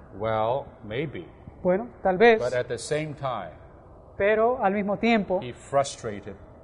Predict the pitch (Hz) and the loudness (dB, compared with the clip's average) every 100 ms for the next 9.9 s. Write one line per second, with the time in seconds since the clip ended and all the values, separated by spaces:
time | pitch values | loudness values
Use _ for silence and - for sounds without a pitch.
0 | - - - 95 - 123 113 107 110 98 | -20 -20 -16 -12 -6 -6 -6 -8 -10 -12
1 | - 78 85 80 - 196 214 226 240 - | -12 -14 -14 -14 -8 2 6 6 4 -4
2 | - 226 233 226 - - 254 269 240 240 | 2 4 6 2 -2 10 12 12 10 8
3 | 226 214 214 208 196 - - 240 240 165 | 8 6 4 -2 -4 -4 0 6 6 6
4 | - - 196 175 196 170 - 143 120 - | -4 -6 -4 2 4 4 0 -4 -4 2
5 | 185 214 - 180 170 165 165 117 - - | 4 4 6 6 6 0 -4 -8 -14 -20
6 | - 196 185 208 - 214 226 233 226 214 | -8 0 2 2 4 6 8 8 6 2
7 | 202 254 170 185 - 120 110 127 135 143 | 2 2 4 2 0 -4 4 4 6 4
8 | 147 147 147 143 127 110 - 120 120 110 | 2 0 -4 -8 -8 -8 -4 -4 -2 -2
9 | 110 110 - - 113 113 98 95 85 | -2 -4 -12 -14 -8 -6 -6 -8 -10